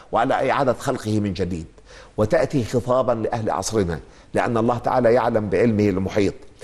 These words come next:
أن الإنسان سيصل في يوم من الأيام إلى زمن كزماننا، يفتح الله فيه على الإنسان من مغاليق الكون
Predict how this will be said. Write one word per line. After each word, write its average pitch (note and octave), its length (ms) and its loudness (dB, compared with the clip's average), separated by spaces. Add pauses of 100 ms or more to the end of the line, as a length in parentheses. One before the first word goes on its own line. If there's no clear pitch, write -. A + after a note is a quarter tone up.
(160)
أن B2 140 4
الإنسان G#2+ 520 0 (300)
سيصل C3+ 520 2
في B2+ 160 0
يوم C3 120 4
من B2 220 2
الأيام B2 440 2
إلى A2 260 4
زمن A#2 380 2
كزماننا، F#2+ 760 0 (420)
يفتح C#3 380 2
الله C#3 240 2
فيه C3 340 0 (260)
على A2 220 2
الإنسان A#2+ 440 0
من A2+ 180 2
مغاليق G#2+ 400 0
الكون C3 400 2